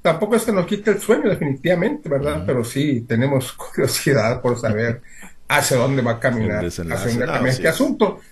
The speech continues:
Speaker 1: Yo en lo personal no creo, fíjate, que ninguno de ellos, de los involucrados, vaya a pisar la cárcel, porque ya dijo el gobernador Rocha que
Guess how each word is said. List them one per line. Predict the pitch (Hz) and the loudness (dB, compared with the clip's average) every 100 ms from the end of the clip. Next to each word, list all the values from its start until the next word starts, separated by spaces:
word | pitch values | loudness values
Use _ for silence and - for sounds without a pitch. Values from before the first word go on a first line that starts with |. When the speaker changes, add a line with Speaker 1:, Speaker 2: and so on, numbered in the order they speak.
| - | 0
Speaker 1:
Yo | 226 | 4
en | 339 | 4
lo | 370 | 4
personal | 226 220 214 240 | 2 6 6 6
no | 247 247 247 | 6 4 4
creo, | 175 175 190 | 4 6 4
fíjate, | 190 170 170 139 135 | 2 -2 -2 -6 -4
que | 139 | -2
ninguno | 127 135 254 285 | 2 4 6 6
de | 202 160 | 6 4
ellos, | 196 | 2
de | 185 | 2
los | 139 143 | -2 -4
involucrados, | 127 120 120 139 190 180 - | -2 -2 0 2 2 0 -6
vaya | 147 135 131 135 139 139 117 | -4 2 4 2 0 0 -2
a | - - - - - - - - - | -4 -8 -8 -10 -14 -18 -18 -18 -6
pisar | 156 143 139 131 127 | -4 0 2 2 0
la | 120 | 0
cárcel, | - 170 - 113 113 - | 4 4 2 -6 -10 -8
porque | 123 117 120 | -6 -2 0
ya | 123 | 2
dijo | 135 117 135 | 0 2 0
el | |
gobernador | 127 117 113 113 120 | 2 0 0 -2 0
Rocha | 180 269 - - | -2 -4 -8 -8
que | 120 | -10